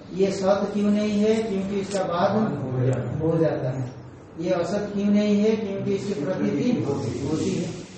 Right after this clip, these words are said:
Speaker 1: तो इसलिए सत भी नहीं है, असत भी नहीं है। कहेंगे ठीक है, सत और असत दोनों मिल करके हैं, जैसे नपुंसक कह देते हैं, पुरुष भी है, स्त्री भी है करेंगे। कहते हैं ऐसा विरुद्ध धर्म एक में नहीं हो पाएगा।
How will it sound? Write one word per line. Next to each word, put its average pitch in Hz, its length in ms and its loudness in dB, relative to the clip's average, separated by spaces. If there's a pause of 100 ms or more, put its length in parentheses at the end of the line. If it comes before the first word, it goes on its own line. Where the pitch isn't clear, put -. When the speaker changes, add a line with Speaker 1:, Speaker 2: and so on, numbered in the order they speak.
(500)
Speaker 1:
तो 180 80 -4
इसलिए 180 320 -2
सत 190 360 0
भी 202 60 2
नहीं 202 160 -2
है, 208 100 0
असत 165 420 0
भी 160 140 -2
नहीं 139 140 -4
है। 135 140 0
कहेंगे 175 240 -2
ठीक 202 220 -2
है, 175 200 -2
सत 185 120 -4
और 196 320 0
असत 190 220 -6
दोनों 175 360 -6
मिल 190 220 -2
करके 190 260 -2
हैं, - 260 -4 (280)
जैसे 160 160 -6
नपुंसक 180 480 -2
कह 175 280 -2
देते 165 300 -2
हैं, 160 440 -6
पुरुष 185 220 -4
भी 180 220 -2
है, 175 140 -4
स्त्री 180 140 -2
भी 175 200 0
है 165 180 2
करेंगे। 160 680 -2 (160)
कहते 180 160 -6
हैं 185 220 -6
ऐसा 175 340 -2
विरुद्ध 170 440 -2
धर्म 170 500 -2
एक 170 480 -4
में 175 140 -10
नहीं 156 280 -2
हो 135 60 -2
पाएगा। - 520 -6